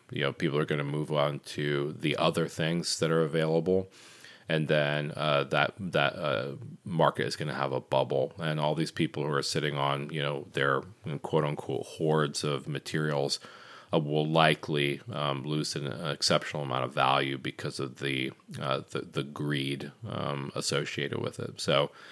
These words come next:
I mean, I cannot, I, I can't fault, uh, a person for,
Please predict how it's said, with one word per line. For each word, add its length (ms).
I 40
mean, 180
I 120
cannot, 400
I, 200
I 60
can't 260
fault, 360
uh, 320
a 80
person 520
for, 420